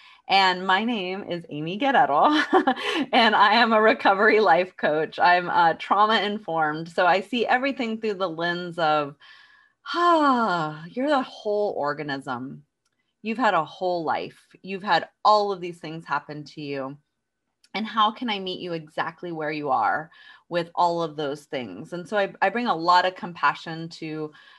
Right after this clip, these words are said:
the recovery spaces. I bring a lot of compassion to the human experience. And I definitely, as a woman who chooses a conscious, sober lifestyle and who's been through a lot and I had a lot of trauma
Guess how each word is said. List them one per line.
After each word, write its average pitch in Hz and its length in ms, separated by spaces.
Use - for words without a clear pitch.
the 160 60
recovery 226 500
spaces. 202 560
I 180 60
bring 170 180
a 170 40
lot 151 160
of 151 100
compassion 165 500
to 170 100
the 165 80
human 170 300
experience. 175 840
And 170 320
I 175 140
definitely, 175 560
as 185 180
a 190 40
woman 180 300
who 190 120
chooses 196 440
a 180 60
conscious, 170 360
sober 165 280
lifestyle 151 760
and 180 340
who's 170 240
been 170 220
through 175 200
a 170 120
lot 208 640
and 175 380
I - 80
had 180 160
a 185 60
lot 170 260
of 175 80
trauma 165 580